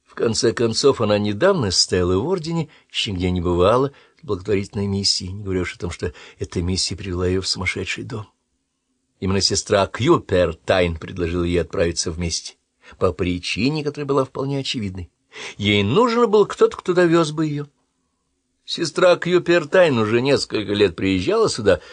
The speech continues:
раз в месяц на пару с сестрой Лореттой, но в этот раз сестра Лоретта простудилась,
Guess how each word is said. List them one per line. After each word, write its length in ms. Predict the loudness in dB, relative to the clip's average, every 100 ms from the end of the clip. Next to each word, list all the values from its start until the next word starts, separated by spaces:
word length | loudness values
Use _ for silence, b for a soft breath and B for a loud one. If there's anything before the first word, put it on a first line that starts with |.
| B
раз 380 | 2 4 4 2
в 140 | 0 2
месяц 500 | 2 2 0 0 0
на 160 | 0
пару 280 | 2 2 2
с 80 | 0
сестрой 420 | -4 0 4 6
Лореттой, 580 | 6 6 4 4 -4 B B B
но 100 | -2
в 40 | 0
этот 160 | 2
раз 200 | 2 2
сестра 360 | 2 -4 2 2
Лоретта 320 | 4 2 0
простудилась, 840 | -4 -4 -4 -6 -4 -4 -4 -6